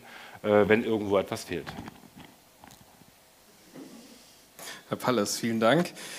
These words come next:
Speaker 2: Jetzt hat Herr Krah sich noch gemeldet, aber in Anbetracht der Zeit, es gibt hier einen Kandidaten auf dem Podium, der hat noch zwanzig Sekunden. Und den möchte ich fragen, ob er von seiner Zeit etwas abgeben möchte, damit Herr Krah,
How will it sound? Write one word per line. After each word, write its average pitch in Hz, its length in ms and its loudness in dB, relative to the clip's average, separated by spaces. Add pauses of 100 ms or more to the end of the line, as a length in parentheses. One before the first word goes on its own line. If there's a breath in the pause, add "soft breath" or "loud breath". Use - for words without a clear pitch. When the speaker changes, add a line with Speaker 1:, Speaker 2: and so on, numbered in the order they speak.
(180 loud breath)
Speaker 2:
Jetzt 117 180 2
hat 170 160 4
Herr 139 100 2
Krah 131 260 0
sich 156 220 -2
noch - 240 -2
gemeldet, 117 480 0
aber 107 160 -2
in 98 80 -2
Anbetracht 127 480 -2
der 113 100 -2
Zeit, - 500 -4
es - 160 -10
gibt 180 200 -4
hier 143 100 2
einen 135 200 -4
Kandidaten 123 500 0
auf 117 100 -4
dem - 80 -8
Podium, 127 300 0
der 120 120 -2
hat - 120 -6
noch 139 140 -4
zwanzig 127 400 -4
Sekunden. 117 500 0 (160)
Und 110 180 -10
den 147 160 6
möchte 143 240 0
ich - 80 -6
fragen, 117 340 0
ob 113 120 -4
er 110 40 -10
von 107 160 -8
seiner 143 300 0
Zeit 120 380 -4
etwas - 280 -12
abgeben 120 460 -4
möchte, 127 380 -2 (360 loud breath)
damit 110 280 -2
Herr - 100 0
Krah, 135 460 4